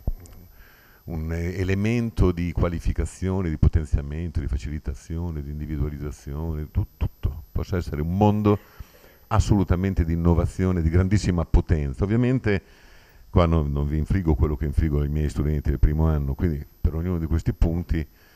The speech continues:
mi piace poi essere molto problematico, eh, capire,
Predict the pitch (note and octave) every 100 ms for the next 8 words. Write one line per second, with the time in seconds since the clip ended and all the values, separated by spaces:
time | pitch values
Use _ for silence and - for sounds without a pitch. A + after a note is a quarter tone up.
0 | _ _ - _ E2 E2 - D#2+ - -
1 | D#2 D#2+ D2+ D2 D2+ - D#2 D#2+ D2 D#2
2 | F2+ A2 F2+ - D2 - D2 D2 E2+ F2
3 | D2+ - - F2+ E2+ D#2